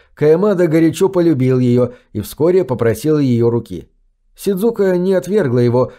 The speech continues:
хотя он был старше её лет на десять. Девушку привлекал и его благородный облик, и хорошие манеры.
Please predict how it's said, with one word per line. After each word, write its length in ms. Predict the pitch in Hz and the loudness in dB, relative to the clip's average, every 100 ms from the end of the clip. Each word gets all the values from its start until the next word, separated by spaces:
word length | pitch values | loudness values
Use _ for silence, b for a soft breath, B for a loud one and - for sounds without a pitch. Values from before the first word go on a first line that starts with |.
| B | B
хотя 280 | 135 123 127 | -10 -2 0
он 100 | 120 | 2
был 120 | 127 | 0
старше 480 | 123 143 165 131 143 | 0 0 0 -2 -2
её 180 | 127 120 | 0 2
лет 220 | 131 110 | 0 0
на 140 | 135 | -2
десять. 460 | 120 117 - 80 - _ _ _ - | -2 -4 -6 -18 -20 _ _ _ -14
Девушку 560 | 107 143 127 - 135 | -4 -2 -2 -2 -4
привлекал 600 | 110 127 120 120 143 147 B B B | 0 0 0 0 0 -2 B B B
и 80 | 127 | 0
его 320 | 135 135 127 | 2 2 2
благородный 640 | 127 135 131 131 117 117 | 0 0 0 0 0 0
облик, 460 | 113 147 156 160 - b - | 2 2 0 -4 -6 b -6
и 60 | |
хорошие 540 | 120 131 127 151 156 156 | -2 0 0 -2 0 0
манеры. 580 | 147 139 117 92 78 | 0 -4 -6 -8 -12